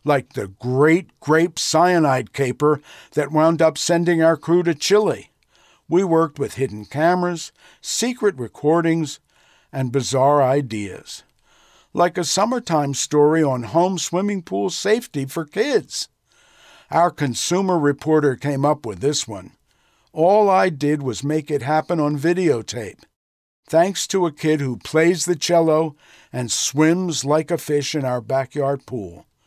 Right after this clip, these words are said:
Oh, sure, I can get a shot of a kid drowned in a pool. I'll just rent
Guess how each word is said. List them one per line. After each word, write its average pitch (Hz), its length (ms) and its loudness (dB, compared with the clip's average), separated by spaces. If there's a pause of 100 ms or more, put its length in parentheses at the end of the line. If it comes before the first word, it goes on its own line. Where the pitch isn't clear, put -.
(500)
Oh, 277 300 4
sure, 214 480 2
I 202 160 4
can 202 220 -4
get 156 180 2
a 139 80 0
shot 151 380 0
of 135 120 -4
a 139 60 -6
kid 147 380 -2
drowned 156 440 0
in 156 120 -4
a 147 80 -6
pool. 185 500 0 (580)
I'll 175 240 -6
just 175 380 -6
rent 156 340 -4